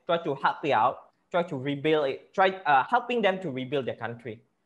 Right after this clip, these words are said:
So instead of, like, pressuring them, "Oh, I already go war, I will, uh, I win the wa-, I, I won the war, you have to pay me for all the costs." Instead of doing that, instead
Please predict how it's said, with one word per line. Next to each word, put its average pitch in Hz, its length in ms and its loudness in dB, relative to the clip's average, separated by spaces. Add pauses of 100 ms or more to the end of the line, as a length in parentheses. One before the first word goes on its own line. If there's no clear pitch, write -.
(140)
So 175 80 0
instead 156 400 0
of, 147 160 -8
like, - 180 -4
pressuring 147 300 -2
them, 143 140 -4
"Oh, 147 420 2 (160)
I 135 120 2
already 151 220 2
go 156 200 2
war, 147 340 4
I 139 100 4
will, 147 300 -2 (160)
uh, 123 480 -2
I 143 80 0
win 160 160 0
the 156 60 -2
wa-, 135 160 -4
I, 135 180 4
I 147 60 2
won 160 180 2
the 165 60 -2
war, 185 360 4
you 147 100 -2
have 139 160 -4
to 151 60 -4
pay 151 300 0
me 147 320 -6 (100)
for 127 140 -2
all 147 160 4
the 139 160 -2
costs." 139 400 0 (420)
Instead 180 220 2
of 156 80 2
doing 208 220 2
that, 214 240 4
instead 185 480 0